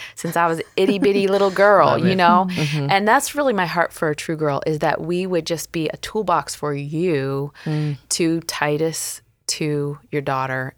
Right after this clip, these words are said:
Speaker 1: and train her in what is good and godly. Be her first influencer.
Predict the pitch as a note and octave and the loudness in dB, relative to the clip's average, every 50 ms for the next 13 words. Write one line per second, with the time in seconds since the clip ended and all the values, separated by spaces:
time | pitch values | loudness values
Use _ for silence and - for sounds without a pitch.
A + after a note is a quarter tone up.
0 | _ - D3 C#3+ C#3 - - C#3+ C#3+ C#3+ C3+ C3+ C3 B2+ B2+ - - D3+ C#3+ C3+ | _ -6 -6 -6 -4 -6 -6 -4 -4 -4 -4 -4 -6 -6 -6 -8 -8 -10 -8 -8
1 | C#3 C#3 C#3+ - - C#3+ C#3 - - D3+ C#3+ D3 D3 - C#3+ C3+ C3+ C3 D3 D3+ | -8 -6 -8 -8 -8 -10 -10 -8 -8 -6 -6 -6 -4 -4 -2 -2 -2 -2 -4 -6
2 | D#3 D3 G3 G3 G3 G#3 G3 - F#3+ F#3 F3 - - E3+ D#3 D3 - - - D3+ | -4 -4 -2 0 0 0 0 -2 -2 -2 -2 -2 -2 -2 -2 -2 -6 -8 -8 -8
3 | C#3+ C#3+ - - - - - - - - F3 | -8 -8 -8 -10 -8 -8 -10 -10 -10 -10 -12